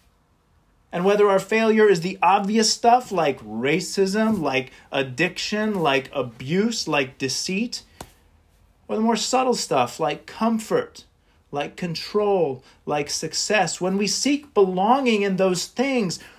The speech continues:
we participate in a relational chaos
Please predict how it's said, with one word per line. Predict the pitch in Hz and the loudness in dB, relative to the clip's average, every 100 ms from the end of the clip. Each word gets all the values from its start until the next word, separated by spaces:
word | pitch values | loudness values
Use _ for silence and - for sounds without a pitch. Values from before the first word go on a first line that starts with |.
| - | -8
we | 214 | -6
participate | 214 202 240 233 240 233 220 214 | -4 -2 0 2 0 2 0 0
in | 180 | -6
a | 185 175 | -6 -6
relational | 175 165 202 214 - 214 190 - | -6 0 2 2 -2 -2 -2 -4
chaos | - 208 208 190 151 135 - - | -8 -2 0 2 2 -2 -10 -14